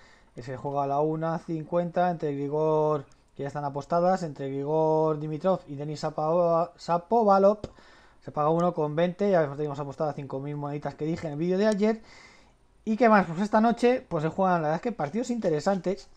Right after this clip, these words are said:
solo que bueno, como son amistosos, están en la pretemporada y tal, puede pasar cualquier cosa, pero son partidos que estarían muy, muy interesantes y, joder, si estuvieran de Champions serían bestiales. Primero, Bayern de Múnich contra el Milan, que se juega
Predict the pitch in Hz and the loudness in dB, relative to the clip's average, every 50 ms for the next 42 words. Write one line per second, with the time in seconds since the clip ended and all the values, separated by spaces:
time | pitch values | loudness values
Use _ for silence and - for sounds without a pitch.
0 | - - _ _ - - - 156 156 147 143 135 123 117 - 123 117 120 - - | -20 -20 _ _ -16 -10 -6 -6 -4 -4 -4 -4 -4 -6 -8 -10 -12 -10 -8 -6
1 | 165 175 175 180 175 160 - - 190 180 175 - 139 131 120 - - 156 160 160 | -4 -4 -2 -2 -4 -4 -2 0 0 0 0 -2 -6 -8 -8 -6 -4 -4 -2 -2
2 | 160 160 147 156 151 156 156 143 143 151 156 160 160 160 156 156 151 147 147 139 | -4 -4 -4 -6 -4 -4 -4 -4 -4 -2 2 4 4 4 4 4 2 0 0 0
3 | - 165 170 165 - 151 147 147 156 143 156 139 151 147 139 - 143 147 143 139 | 0 0 0 0 0 -4 -4 -4 -4 -6 -6 -4 -4 -4 -4 -4 -4 -6 -6 -2
4 | - 175 175 175 - 185 185 196 - - - - - - - _ _ - - 110 | 0 0 0 2 2 2 2 2 -2 -6 -18 -20 -20 -20 -20 _ _ -18 -14 -8
5 | - 156 170 - 202 180 170 - 202 214 208 - 180 - 160 151 170 180 180 175 | -8 -6 0 0 0 0 2 2 2 2 2 0 -4 -4 -2 -2 -2 0 0 2
6 | 180 196 208 190 180 196 208 185 170 190 180 170 147 170 175 165 - 185 190 180 | 2 2 2 2 2 0 0 0 0 0 0 0 0 -2 -4 -2 -2 -2 -2 -2
7 | - 170 156 147 143 139 139 139 135 131 127 120 123 123 - - - 120 117 - | -2 -4 -6 -4 -4 -4 -4 -4 -6 -6 -8 -8 -12 -16 -20 -20 -20 -20 -20 -20
8 | - - 110 - 120 127 135 143 151 151 151 147 147 - 165 165 165 180 190 185 | -20 -20 -18 -14 -10 -8 -8 -6 -4 -4 -4 -2 0 -2 -2 -2 0 -2 -2 -2
9 | 175 - 131 143 156 160 147 139 113 - - - 123 107 107 101 - - - - | -2 -4 -4 -4 -4 -4 -4 -8 -12 -12 -10 -12 -12 -10 -12 -16 -18 -20 -20 -20
10 | - - - - - - - - - - _ _ _ - _ _ - 180 208 240 | -20 -20 -20 -20 -20 -20 -20 -20 -20 -20 _ _ _ -20 _ _ 0 4 6 8
11 | 226 190 156 135 131 110 107 127 143 165 180 185 190 202 202 202 190 185 180 185 | 8 8 8 6 4 -4 -12 -6 0 2 4 6 6 6 6 6 4 4 4 4
12 | 185 196 202 202 196 202 208 202 175 - - - 190 185 190 180 - 185 196 190 | 2 2 2 4 4 2 2 0 -2 -6 -6 -2 0 0 0 0 0 2 4 6
13 | 190 180 165 160 165 175 190 190 190 202 196 170 180 156 143 151 135 - 170 175 | 6 6 6 4 2 0 0 2 2 0 0 -2 -4 -4 -4 -6 -2 0 2 2
14 | 170 185 185 190 196 - | 4 4 2 2 0 -2